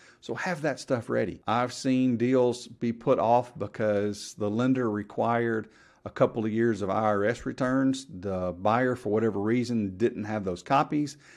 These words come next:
had to request transcripts from the I R S. The I R S took their time, and we weren't able to get documents in time to close on time. So we had to negotiate extending that close time out there.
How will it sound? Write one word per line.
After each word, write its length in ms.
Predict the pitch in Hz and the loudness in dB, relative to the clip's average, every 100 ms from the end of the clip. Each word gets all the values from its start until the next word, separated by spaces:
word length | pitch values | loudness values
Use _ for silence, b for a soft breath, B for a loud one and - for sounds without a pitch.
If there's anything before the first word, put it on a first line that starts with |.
| B B | B B
had 220 | 131 120 | -2 -2
to 80 | 104 | -2
request 500 | 95 - 120 110 - | -6 0 0 0 -2
transcripts 640 | - 120 113 - 113 107 | -2 0 -2 -2 -4 -4
from 120 | 107 | -6
the 60 | 90 | -6
I 240 | - 101 | -4 -2
R 180 | 95 95 | 0 4
S. 220 | 131 131 - | 4 4 0
The 120 | - | -6
I 120 | 101 | -2
R 180 | 101 95 | 0 0
S 140 | 95 - | -4 -8
took 240 | - 80 | -10 -6
their 120 | 87 | -8
time, 480 | 82 143 147 143 139 B B B - | -4 0 0 0 -2 B B B -8
and 160 | 95 | -4
we 100 | 107 | -2
weren't 220 | 117 117 | 0 2
able 180 | 110 104 | 0 -2
to 60 | 101 | -4
get 180 | 98 95 | -2 0
documents 520 | 107 117 104 98 - | 0 0 -6 -6 -8
in 100 | 95 | -6
time 220 | 104 101 | -4 -6
to 60 | - | -8
close 440 | - 123 123 117 | 0 2 2 0
on 220 | - 85 | -6 -8
time. 340 | 87 85 80 80 | -8 -8 -10 -12
So 120 | - | -8
we 100 | 95 | -6
had 180 | 95 104 | -4 -4
to 100 | 104 | -4
negotiate 680 | 95 90 107 113 - 98 87 | -4 -2 0 -2 -4 -4 -4
extending 580 | - - 113 113 101 98 | -6 -6 -2 -2 -2 -4
that 200 | 92 - | -8 -4
close 380 | 117 113 110 104 | 0 0 0 -4
time 300 | 95 92 - | -8 -8 -6
out 260 | 101 110 - | -6 -6 -8
there. 280 | 95 104 | -12 -12